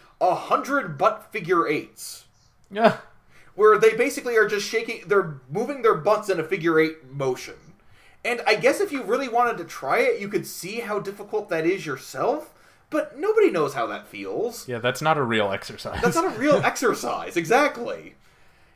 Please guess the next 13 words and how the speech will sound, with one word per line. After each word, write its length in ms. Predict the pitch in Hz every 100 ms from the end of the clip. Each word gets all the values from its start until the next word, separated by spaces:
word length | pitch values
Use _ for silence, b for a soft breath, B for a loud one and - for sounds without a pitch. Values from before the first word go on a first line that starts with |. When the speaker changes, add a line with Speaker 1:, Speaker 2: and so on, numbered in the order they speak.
| b -
Speaker 1:
So 320 | - 294 -
I 100 | 254
really 340 | 392 440 427 339
don't 340 | 165 254 277
have 200 | - 220
any 180 | 214 208
context 560 | 208 190 233 202 160 -
for 180 | 180 156
how 400 | - 170 214 185
difficult 600 | 139 196 214 208 196 151
the 100 | 160
school 540 | - - 165 214 175
really 440 | 143 185 170 156